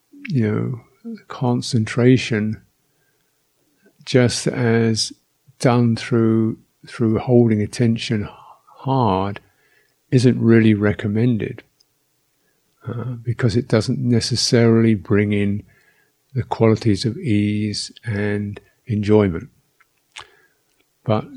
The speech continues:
focusing when we are encouraged to appreciate more fully,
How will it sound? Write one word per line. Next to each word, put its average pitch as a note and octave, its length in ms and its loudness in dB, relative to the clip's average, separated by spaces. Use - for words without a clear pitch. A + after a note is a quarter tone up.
focusing A#2 960 0
when G#2 420 -2
we G#2+ 240 0
are G2+ 340 -2
encouraged B2 1080 -2
to A2 520 0
appreciate B2+ 920 0
more G2 180 -2
fully, A2+ 640 -2